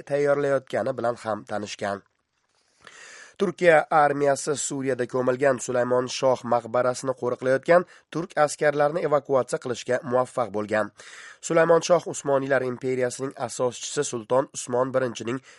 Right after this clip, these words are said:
buvasi bo'lib, uning maqbarasi Suriyada Turkiyaga tegishli hududda joylashgan.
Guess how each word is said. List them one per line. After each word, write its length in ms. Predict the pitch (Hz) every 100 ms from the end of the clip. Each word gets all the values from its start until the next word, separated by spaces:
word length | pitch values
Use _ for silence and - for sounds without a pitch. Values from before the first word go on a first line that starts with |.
| _
buvasi 440 | 107 135 135 - 117
bo'lib, 300 | 123 175 - - -
uning 260 | 151 151 135
maqbarasi 680 | 131 131 120 139 139 135 170
Suriyada 500 | - - 151 147 147
Turkiyaga 440 | - 143 143 123
tegishli 460 | 127 131 113 - 110 - _
hududda 420 | _ 123 117 120 101
joylashgan. 540 | 104 104 - 113 98